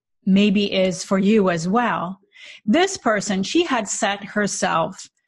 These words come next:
up to grow and transform as a person on this personal growth, spiritual path.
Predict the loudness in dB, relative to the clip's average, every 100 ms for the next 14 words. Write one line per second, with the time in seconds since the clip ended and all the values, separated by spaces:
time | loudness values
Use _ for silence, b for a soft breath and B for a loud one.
0 | -4 -4 -4 -2 0 2 2 2 2 0
1 | -4 -4 0 2 2 2 0 0 -4 -4
2 | 2 2 4 2 0 -4 -6 -4 -2 -2
3 | -4 -6 -8 -10 B B B B 0 4
4 | 4 4 2 -2 0 2 4 2 2 2
5 | 2 2 0 -4 -12 -4 0 2 0 -2
6 | -4 -6 -6 -4 -4 -6 -16 -20